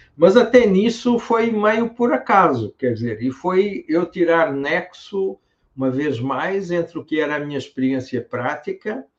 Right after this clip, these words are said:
e o que eram os fundamentos científicos que uma universidade podia oferecer. Então eu fiz o, o, o doutoramento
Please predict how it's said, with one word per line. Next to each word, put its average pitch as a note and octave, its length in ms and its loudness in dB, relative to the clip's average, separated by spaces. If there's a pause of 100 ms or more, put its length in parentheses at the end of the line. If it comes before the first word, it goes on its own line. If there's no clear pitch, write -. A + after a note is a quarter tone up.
(420)
e D#3+ 160 -6
o F#3 80 -2
que E3+ 260 -4
eram F3 800 -2
os E3+ 120 -6
fundamentos E3 680 -4
científicos G3 720 -8
que G#3 140 -12
uma G3+ 200 -8
universidade F#3+ 800 -6
podia F#2+ 420 -6
oferecer. - 640 -6 (560)
Então C3+ 240 -4
eu C#4+ 60 -4
fiz C#4 240 0
o, D4 100 0
o, D#4 800 0
o C#3 40 -12
doutoramento E3+ 720 0